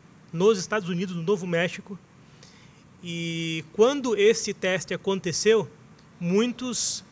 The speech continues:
não faziam ideia do resultado final. Teoricamente, eles sabiam o que ia acontecer, mas nunca ainda ninguém havia dado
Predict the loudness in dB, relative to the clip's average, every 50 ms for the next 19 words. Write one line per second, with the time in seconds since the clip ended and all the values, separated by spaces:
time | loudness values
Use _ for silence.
0 | -20 -20 -20 -20 -14 -6 0 2 2 2 2 2 2 2 2 0 -2 -2 -2 2
1 | 4 4 4 6 4 4 4 4 2 2 2 0 0 2 2 2 -2 -2 -4 -4
2 | -2 -2 -4 -6 -8 -16 -20 -20 -20 -20 -20 -20 -20 -20 -8 2 4 6 8 8
3 | 6 4 2 0 0 2 2 0 -2 -2 -4 -6 -4 -2 0 0 0 0 0 -2
4 | -2 -2 -4 -2 -2 -2 -2 -2 -6 -6 -6 -6 -6 -4 -2 -2 -2 -4 -6 -8
5 | -4 -2 -2 -2 0 -2 -2 -2 -2 -2 -2 -2 0 0 0 0 0 -2 -2 0
6 | 0 0 -2 -2 -2 -2 0 0 0 0 -2 -6 -10 -18 -18 -18 -16 -16 -16 -16
7 | -12 -4 0 2 4 4 2 2 -2 -10